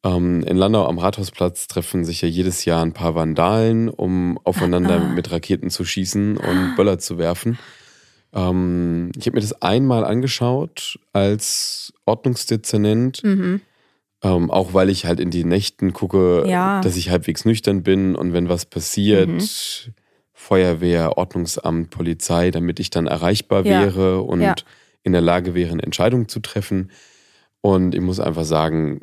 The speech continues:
Speaker 1: das ist ein Ort, der gefährlich ist. Und wir kriegen das nicht super in den Griff.
Speaker 2: Mhm.
Speaker 1: Ähm, eigentlich kriegen wir es so gar nicht in den Griff. Wir
Speaker 2: Ja.
Speaker 1: bräuchten eine Hundertschaft Polizei und
Speaker 2: Ach
Speaker 1: Ordnungsamt.
Speaker 2: Gott.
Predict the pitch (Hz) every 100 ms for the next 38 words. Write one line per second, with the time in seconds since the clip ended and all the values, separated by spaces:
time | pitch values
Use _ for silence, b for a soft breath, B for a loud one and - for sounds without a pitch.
0 | - - 82 - - 98 87 80 76 73
1 | 76 113 _ _ - 82 82 82 - -
2 | _ _ _ _ _ _ _ 85 80 80
3 | - 69 71 - - - - _ B B
4 | B B 87 87 85 - 95 92 - 120
5 | 101 107 98 - _ _ _ _ _ -
6 | 107 104 90 85 95 156 - 196 175 214
7 | - _ - 87 82 - 139 139 120 95
8 | 82 - - _ _ - - - - 90
9 | 127 127 123 107 135 131 - 185 165 95
10 | - - 92 87 117 104 - 95 - -
11 | 92 85 - 98 113 123 95 90 110 127
12 | 120 104 123 -